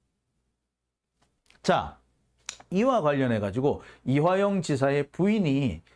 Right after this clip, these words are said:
씨비에스와 인터뷰한 부분을 좀 짚어보겠습니다. 여기서 이런 얘기를 해요. 이화영 지사는 검찰이 남편을 달달 볶았다. 그래서 이화영 지사가 상당히 많은 고통을 겪었고 거기에 못 이겨가지고 지금 진술을 하려는 것 같다.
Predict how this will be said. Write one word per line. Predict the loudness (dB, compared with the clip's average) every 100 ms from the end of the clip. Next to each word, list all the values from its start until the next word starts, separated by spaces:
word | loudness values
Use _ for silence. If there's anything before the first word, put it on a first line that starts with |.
| _
씨비에스와 | -10 -2 0 2 0 0 0 0 2
인터뷰한 | 0 0 0 0 2 0 2
부분을 | 0 0 0
좀 | 0 -4 -4 _ _
짚어보겠습니다. | -6 -4 -4 -4 -8 -10 _ _ _ _ _ _ _ _ -20 0
여기서 | 0 2 0
이런 | 2 2 0
얘기를 | 0 0
해요. | -2 -4 -8 -2
이화영 | 2 2 2 0
지사는 | 0 0 0 0
검찰이 | 0 2 2 2 2 0 0 -4 _ _
남편을 | 0 0 2 0
달달 | -2 -2 0 0 0
볶았다. | -2 -2 -4 -4 -8 -6 -6 -10 _ _ _ _
그래서 | 0 2 0
이화영 | 2 2 2 0 0
지사가 | 0 0 2 0 -2 -10 _
상당히 | -4 0 0 0 0 0 -4 _ _
많은 | 0 2 2 0 0
고통을 | -2 0 0 2
겪었고 | 0 0 -2 -2
거기에 | 0 0 2
못 | 0 0 0
이겨가지고 | 0 2 2 2 0 0
지금 | 0 -2
진술을 | -2 -4 -2 0
하려는 | 0 0
것 | -2
같다. | -4 -2 -4